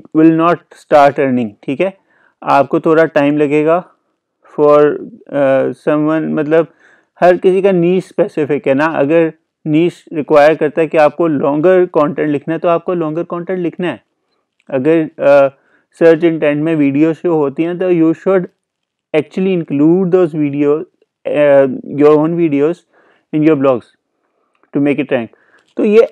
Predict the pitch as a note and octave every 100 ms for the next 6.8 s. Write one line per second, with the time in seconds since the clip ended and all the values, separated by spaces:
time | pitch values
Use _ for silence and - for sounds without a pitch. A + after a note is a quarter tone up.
0 | - - F#3 G3 F#3+ F#3 F#3+ G3 F#3 D#3+
1 | D3 F#3+ E3 C3+ A2 - _ _ _ _
2 | _ _ _ _ _ _ - B2 C#3+ D3
3 | E3+ F3+ F3 E3+ F3 D3+ E3 E3 E3 F3
4 | F3+ _ _ _ _ C#3 D3 D3 F#3 F#3
5 | - - C#3+ C#3+ D3+ E3+ G3 _ _ _
6 | _ _ _ _ E3 F3+ E3 D#3